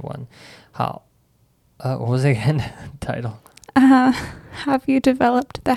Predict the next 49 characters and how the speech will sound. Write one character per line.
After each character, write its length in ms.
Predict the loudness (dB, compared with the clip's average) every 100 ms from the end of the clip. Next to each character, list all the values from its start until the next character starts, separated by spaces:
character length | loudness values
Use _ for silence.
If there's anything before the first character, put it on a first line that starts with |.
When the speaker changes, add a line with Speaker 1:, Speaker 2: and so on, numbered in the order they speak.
| -2
Speaker 2:
habit 300 | -6 -6 -4
of 180 | -2 -2
Speaker 1:
好。 140 | -4 -8
Speaker 2:
happiness? 360 | -4 -2 -2 -6 _ _
Speaker 1:
第 140 | -4
三 420 | -2 0 0 0 0
章， 300 | 0 0 -2
哇， 260 | -4 -6 -8 -18 -20 -12
this 180 | -10 -8
is 160 | -12
a 60 | -14 -12
deep 280 | -10 -8 -10 -12
one。 540 | -14 -14 -14 -12 -12 -16 -20 _ _ _ _ _ _ _ _
第 100 | -4
三 320 | -2 0 0
章 260 | 0 0 0
叫 160 | 2 2
做 300 | 2 0 0
“你 240 | -2 -2 -2
是 260 | -4 -2 0
否 240 | -2 -4
已 60 | -4
经 340 | -4 -4 -4 -4
建 220 | -2 0 0
立 160 | 0 0
了 280 | -4 -8 -14 _ _ _ _ _ _ _
快 300 | -12 -2 0 0
乐 300 | -2 -2 -8 _ _ _ _ _ _ -8
的 180 | -8 -6
习 460 | -6 -6 -8 -12
惯？” 380 | -10 -8 -8 -12 -20 _ _ _ _ _ _ -4
哇， 260 | -2 -2 -4
听 180 | -4
起 100 | -2
来 60 | -2
很 100 | -6
怪 360 | -6 -4 -4 -8
耶， 80 | -10
什 160 | -10
么 60 | -8
叫 80 | -4
做 100 | -4
建 240 | -2 -4
立 100 | -4
快 280 | -6 -4 -2
乐 180 | -2 -2
的 120 | -4
习 300 | -10 -12 -14
惯？ 280 | -8 -6 -8